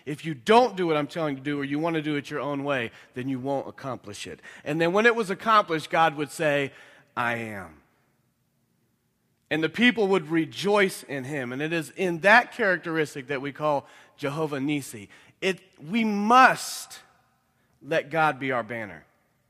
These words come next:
We must let God be that rallying point. We must remember that in our accomplishments, we do those things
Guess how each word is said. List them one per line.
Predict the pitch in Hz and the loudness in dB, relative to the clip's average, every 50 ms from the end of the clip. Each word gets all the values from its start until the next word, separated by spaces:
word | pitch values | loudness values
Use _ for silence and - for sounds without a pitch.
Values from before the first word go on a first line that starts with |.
| _ _ _ _ _ _ _ _ _ _ _ _ _ _ _ _ _ _ _ _ _ _ _ _ _ - | _ _ _ _ _ _ _ _ _ _ _ _ _ _ _ _ _ _ _ _ _ _ _ _ _ -4
We | 156 185 185 | -2 -2 0
must | 180 185 190 214 226 240 226 - - | 0 4 6 8 8 8 6 2 -2
let | 202 190 196 185 165 165 | 0 2 2 2 2 0
God | 160 180 170 170 160 139 | 2 4 4 4 2 0
be | 127 160 165 | -2 -4 -2
that | 160 151 143 131 127 | 0 2 0 0 0
rallying | 123 139 135 135 131 127 117 107 101 | -2 -2 -2 -2 -4 -6 -8 -10 -12
point. | - - - 104 90 80 78 110 | -14 -18 -18 -16 -14 -14 -14 -10
We | 160 190 190 | -8 -6 -6
must | 180 180 190 202 220 240 247 - - | -4 2 6 8 8 8 6 2 -4
remember | 208 214 214 202 190 180 175 170 165 151 135 | -8 -8 -6 -4 -2 -2 -2 0 0 -2 -2
that | 135 139 135 131 - - | 0 0 -2 -2 -4 -4
in | - 185 208 233 233 | -2 0 0 0 0
our | 190 - 196 190 175 | 2 2 4 4 4
accomplishments, | - 170 156 - - - 208 190 170 - 127 117 - - 131 123 113 110 - - | 2 0 -2 -4 -4 -4 -4 -4 -4 -6 -10 -12 -12 -12 -12 -12 -12 -12 -12 -10
we | 143 151 | -10 -10
do | 156 135 131 196 220 214 | -8 -8 -6 -6 -6 -4
those | 165 160 143 139 127 - | -2 -2 -2 -2 -4 -8
things | - 143 135 127 123 113 | -8 -8 -6 -6 -6 -8